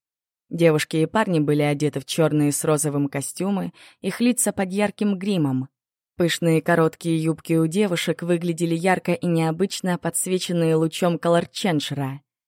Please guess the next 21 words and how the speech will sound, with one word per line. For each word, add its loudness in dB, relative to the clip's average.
Один 2
из 0
парней 2
по -2
центру 0
одет -2
иначе. 0
На 2
нем 4
еще 0
необычного 2
покроя 4
пиджак. -4
Танцоры 4
замерли. -2
Сперва 2
начался 0
танец -2
музыки -2
и -6
света. -4